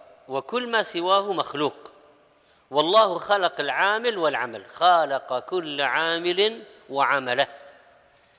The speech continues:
وكل متحرك وحركته، وكل ما يجري من خير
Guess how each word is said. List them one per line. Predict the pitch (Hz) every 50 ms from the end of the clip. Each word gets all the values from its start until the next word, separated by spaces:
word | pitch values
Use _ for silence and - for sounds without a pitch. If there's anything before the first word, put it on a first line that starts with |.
| _ _ _ _ _ _ _ _ _ _ -
وكل | 131 143 151 - - 233 233 220 214 202 185
متحرك | 175 175 165 - - 156 147 - 196 196 185 160 160 165 156 - - 185 208 240 240 208 - -
وحركته، | 143 147 143 - - 156 147 143 139 - 139 131 - 147 143 139 - - - - - - - - - _ _ _ _ _ _ _ _ _ _ _ _
وكل | - 139 160 160 - - 233 269 269 262
ما | 240 220 208 196
يجري | 185 180 175 156 131 135 127 131 127
من | 135 180 208 202 180
خير | - - 170 151 127 117 107